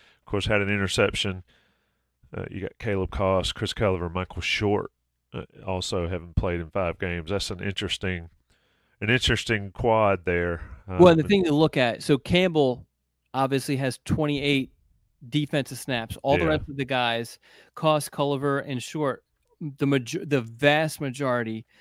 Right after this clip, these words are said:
Speaker 2: of their snaps are on special teams. I mean, Koss only has two defensive snaps. Culliver only has seven,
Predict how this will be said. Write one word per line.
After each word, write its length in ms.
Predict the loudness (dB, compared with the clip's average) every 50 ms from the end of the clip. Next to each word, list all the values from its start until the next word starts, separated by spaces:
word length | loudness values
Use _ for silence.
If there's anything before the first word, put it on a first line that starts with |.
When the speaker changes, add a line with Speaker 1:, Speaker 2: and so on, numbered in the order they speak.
| _ -20 -20 -20 -20 -20 -20 _ _
Speaker 2:
of 220 | -4 -2 -2 0 0
their 140 | 0 0 0
snaps 360 | 0 0 0 0 0 0 -2
are 60 | -2
on 80 | -4 -2
special 320 | -2 -2 -2 -2 -2 -4
teams. 320 | -6 -4 -2 -2 -2 -4
I 20 | -4
mean, 100 | -6 -6
Koss 300 | -2 0 0 0 0 0
only 140 | -2 0 0
has 140 | -2 -2
two 260 | -2 0 2 4 4 4
defensive 500 | 2 -2 -2 -2 -2 -4 -4 -6 -10 -10
snaps. 420 | -6 -2 -2 -2 -2 -2 -4 -8
Culliver 360 | -6 -4 -2 -2 -2 0 -2
only 140 | -2 -2 -2
has 120 | -4 -4
seven, 400 | -4 -4 -2 -2 0 0 -2 -2